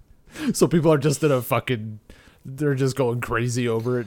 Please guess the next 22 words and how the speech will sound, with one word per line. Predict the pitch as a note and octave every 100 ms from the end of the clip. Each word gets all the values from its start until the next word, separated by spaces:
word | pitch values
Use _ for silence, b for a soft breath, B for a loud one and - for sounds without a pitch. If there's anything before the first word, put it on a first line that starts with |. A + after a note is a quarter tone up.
| G#2+
when | A2+ A2
normally | G#2 G2+ A2+ A2
it |
would | G2 G2+
have |
been | G#2 G#2+
like, | G2+ G2 -
"Damn, | D#3 A2
that | F#2 G2
last | C3+ A#2 A2
episode | A#2 G#2+ F#2 D#2
was | F2
really | G#2 E2+
dark." | E2+ G2 E2 - b b b _
But | A2+ G#2
instead, | B2 A2 - G#2+ G2+
people | G2 G2+ G2+
are | F#2
like, | G#2+ B2+
"Fuck | - A#3 G3 -
this | F3+ D3+
season. | - E3 C3 B2+